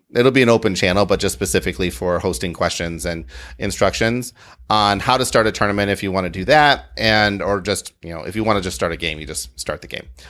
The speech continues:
Um, but yeah, jo-, come join us. It's gonna be a thirty-hour event. It'll be overnight.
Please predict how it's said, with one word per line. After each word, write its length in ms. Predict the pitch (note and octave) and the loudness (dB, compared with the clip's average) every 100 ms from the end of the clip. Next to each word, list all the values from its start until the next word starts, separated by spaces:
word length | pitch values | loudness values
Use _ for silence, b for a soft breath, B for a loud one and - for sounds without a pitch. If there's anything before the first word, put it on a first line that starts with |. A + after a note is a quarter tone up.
| B - | B 0
Um, 520 | A#2+ A#2 A#2+ A#2 A#2+ - - - _ _ | 4 4 4 2 -4 -8 -18 -20 _ _
but 220 | A#2+ D3 F3+ | 0 2 4
yeah, 180 | B2+ - _ | 2 0 _
jo-, 100 | - | -2
come 380 | D#3+ F3+ F3+ F3 | 0 2 2 0
join 240 | - D#3+ D#3+ | 0 2 4
us. 180 | D#3 - | 2 0
It's 160 | D3 - | -2 0
gonna 180 | E3+ | 2
be 320 | D#3+ D#3+ D#3 C#3+ | 2 4 4 2
a 80 | |
thirty-hour 680 | C#3 C#3+ C3+ C3+ B2+ B2+ B2 | 2 0 2 4 4 4 4
event. 320 | A#2+ A#2 A#2 A2+ | 4 4 2 0
It'll 180 | A2 | -6
be 140 | A2+ A2+ | -2 0
overnight. 580 | A2+ A2+ A2 A2 A2 | 0 0 2 2 2